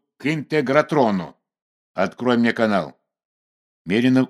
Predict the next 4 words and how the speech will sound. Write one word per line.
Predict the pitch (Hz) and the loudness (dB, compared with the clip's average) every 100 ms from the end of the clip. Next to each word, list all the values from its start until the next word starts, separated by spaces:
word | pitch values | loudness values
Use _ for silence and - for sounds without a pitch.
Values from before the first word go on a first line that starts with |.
| - | -4
усилил | 101 - 123 123 127 107 | -4 -2 2 4 4 4
мощность | 95 120 120 127 113 | 4 2 0 -2 -2
защитной | 82 101 - 110 - 113 110 | -2 -4 -4 -6 -6 -2 -2
ситхи. | - - 95 - - 67 | -2 -4 -6 -8 -20 -20